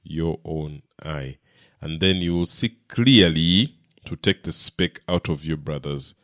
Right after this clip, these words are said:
eye." If you have not dealt with your own sin, there's no way you're going to claim that you're going to deal with that in the, in your brother's life.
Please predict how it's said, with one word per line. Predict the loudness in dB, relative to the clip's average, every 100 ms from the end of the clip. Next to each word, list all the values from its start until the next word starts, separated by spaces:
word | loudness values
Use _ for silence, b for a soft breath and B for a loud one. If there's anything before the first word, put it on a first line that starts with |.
| _ _ -14
eye." | -12 -12 -14 _ _ _ _ 0
If | 0 0 -6
you | 0
have | 0 0 -2 2
not | 2 2 -4 -8 _ 0
dealt | 4 6 4 -4 -16 -10
with | -6 -2
your | 2 2
own | 2 2 2
sin, | -2 -2 -4 -8 -16 _ _ _ _ _ _ _ b b b b
there's | -6 -6 4
no | 6 8
way | 8
you're | 6
going | 6 4
to | 4
claim | -2 2 2 2 -6 _ -14
that | -8
you're | -4
going | -2 -2
to | -4
deal | -4 0 0 -2 -14 _ _ _
with | -10 -8
that | -2 -2 -2
in | -4 -4
the, | -8 _
in | -12 -6
your | -4
brother's | -4 -4 -4 -4 -6 -6 -6 -10 _ _ _ _ _ _ _ _
life. | 4 6 6 0 -8 -12